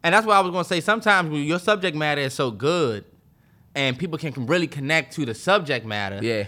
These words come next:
Speaker 1: it's easy for us to create narratives of our own that you might not even have thought of. Some of my favorite directors have things done in their movies that I know for a fact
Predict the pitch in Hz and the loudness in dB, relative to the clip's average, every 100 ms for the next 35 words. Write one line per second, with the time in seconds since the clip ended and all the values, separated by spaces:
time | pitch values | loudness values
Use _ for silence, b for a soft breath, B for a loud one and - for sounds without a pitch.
0 | - 175 180 196 208 170 170 160 156 175 | -6 -6 -6 -4 -2 -2 -2 -4 0 0
1 | - 160 - 180 175 170 156 175 170 160 | 0 -6 -4 0 2 2 2 4 4 2
2 | 156 151 156 170 190 160 143 208 180 151 | 4 4 4 2 0 0 -2 -2 0 0
3 | 143 131 123 165 202 170 113 95 95 - | -2 -4 -4 2 4 4 0 -6 -12 -20
4 | b b b - 208 208 202 202 220 214 | b b b -8 -2 2 2 4 2 2
5 | 180 165 151 143 165 156 151 180 185 165 | 2 2 2 -2 0 0 0 0 0 -2
6 | 117 160 165 151 156 147 160 147 131 143 | 2 2 4 4 2 2 0 0 0 2
7 | 151 143 151 196 220 220 208 185 - 175 | 2 2 2 6 6 4 -2 -2 2 4
8 | 151 - - | 4 0 -12